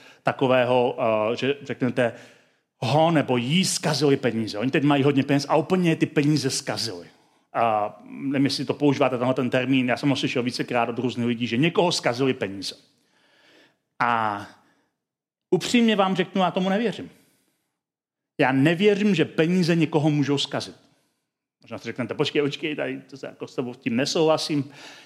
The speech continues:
Já znám případy, kdy někoho zkazily peníze. A já tomu rozumím. A já taky znám případy, které tak vypadají.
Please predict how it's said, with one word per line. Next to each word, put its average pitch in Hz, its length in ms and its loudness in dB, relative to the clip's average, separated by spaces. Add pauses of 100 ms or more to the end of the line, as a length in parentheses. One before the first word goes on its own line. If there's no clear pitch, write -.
(100)
Já 131 220 2
znám 165 480 2
případy, 117 600 -4 (360)
kdy 123 160 0
někoho 160 480 2
zkazily 135 520 0
peníze. 101 460 -6 (580)
A 185 80 -6
já 214 160 2
tomu 254 220 4
rozumím. 220 560 2
A 156 40 0
já 151 100 4
taky 175 220 2
znám 175 280 2
případy, 147 400 0
které 165 220 0
tak 165 220 0
vypadají. 147 520 0